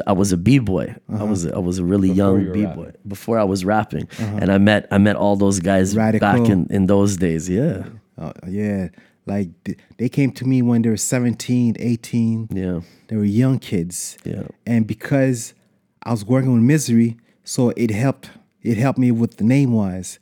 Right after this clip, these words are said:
Speaker 1: Mm-hmm.
Speaker 2: So a lot of people were coming to my studio. And back then, I think I was charging the most, eighty dollars to do a beat.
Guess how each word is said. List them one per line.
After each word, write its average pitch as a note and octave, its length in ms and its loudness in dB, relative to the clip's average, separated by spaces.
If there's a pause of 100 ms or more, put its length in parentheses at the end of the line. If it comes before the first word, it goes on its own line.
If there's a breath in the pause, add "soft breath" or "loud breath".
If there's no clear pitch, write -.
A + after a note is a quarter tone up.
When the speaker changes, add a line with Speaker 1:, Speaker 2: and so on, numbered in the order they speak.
Speaker 1:
Mm-hmm. F2+ 260 -8
Speaker 2:
So G#2 100 -6
a - 20 0
lot B2 220 2
of A#2+ 80 -4
people A#2+ 240 -2
were G#2+ 80 2
coming A2+ 260 -2
to A2+ 100 -6
my G#2+ 120 0
studio. G#2 580 -2 (300 soft breath)
And F#2+ 160 -2
back A#2+ 260 0
then, C3 260 2
I A#2+ 120 -2
think - 180 -10
I B2 60 0
was A2 100 -4
charging A#2 380 0
the G#2 80 2
most, A#2 400 -2
eighty B2 240 2
dollars G#2+ 520 -2
to A#2+ 120 -2
do A2+ 160 2
a G#2+ 40 4
beat. G#2 320 0